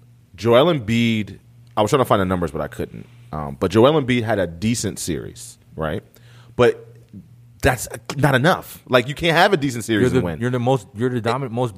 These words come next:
Speaker 2: the best big man in the league.
Speaker 1: Exactly. You have to have a dominant series to win, okay? And we
Speaker 2: Facts.
Speaker 1: all knew that. He didn't do that, okay? Um,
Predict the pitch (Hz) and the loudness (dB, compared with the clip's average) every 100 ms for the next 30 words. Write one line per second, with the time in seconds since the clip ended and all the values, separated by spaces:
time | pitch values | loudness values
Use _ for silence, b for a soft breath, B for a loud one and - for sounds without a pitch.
0 | - 120 107 131 127 131 127 120 107 104 | -6 -4 0 -2 -2 -2 -4 -4 -4 0
1 | 143 117 120 104 90 139 151 165 156 151 | 2 4 2 0 -4 0 2 2 2 2
2 | 123 95 - 185 233 165 123 - 110 98 | 0 0 2 4 4 2 0 -2 0 0
3 | 85 85 b b - 120 113 95 62 - | -2 -10 b b -6 -2 0 -2 -6 -6
4 | 104 127 120 113 135 160 160 147 147 92 | -2 2 2 2 4 6 4 2 0 -2
5 | 78 104 120 120 104 82 69 - - 87 | -4 -4 -4 -4 -4 -4 -6 -12 -10 -4
6 | 98 95 - B B B B _ 101 107 | 0 -2 -4 B B B B _ 2 4
7 | 101 98 92 87 | 4 2 -4 -10